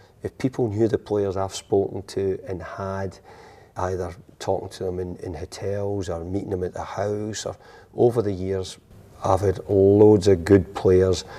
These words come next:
Some we've not taken because we don't think they were right for the club. Some we couldn't get because maybe the money or a bigger club had come. But I always think that the key to it is any good players out there, you've got to be close to being around or in for.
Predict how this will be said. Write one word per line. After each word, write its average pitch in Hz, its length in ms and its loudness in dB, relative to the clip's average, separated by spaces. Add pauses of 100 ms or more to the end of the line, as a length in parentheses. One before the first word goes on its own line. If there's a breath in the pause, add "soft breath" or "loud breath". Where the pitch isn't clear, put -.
(220 loud breath)
Some 135 280 4
we've 117 140 0
not 113 240 4
taken 107 280 0
because 101 300 -6
we 95 100 -4
don't 101 200 -4
think 104 220 -8
they - 40 -8
were 92 140 -6
right 101 240 -6
for - 100 -20
the 107 60 -12
club. 117 280 -6
Some 110 280 -6
we 101 100 -6
couldn't 95 340 -8
get 101 300 -6
because 98 280 -14
maybe 98 240 -8
the 87 80 -10
money 104 440 -8
or 85 160 -12 (380 loud breath)
a 98 80 -12
bigger 101 280 -2
club 101 260 -10
had 98 160 -12
come. 101 220 -6
But 104 80 -8
I - 20 -14
always 143 340 2
think 123 200 -2
that 98 100 -8
the - 80 -16
key 135 280 -8
to - 180 -8
it - 120 -6
is 98 320 -12 (760 soft breath)
any 117 200 0
good 107 200 -4
players 104 280 -2
out 101 200 -4
there, 98 120 -8
you've 92 160 -12
got 98 140 -6
to 95 60 -12
be 98 80 -14
close 95 380 -10
to 95 180 -10 (460)
being 92 140 -4
around 92 380 -8
or 90 100 -10
in 92 140 -12
for. 95 260 -14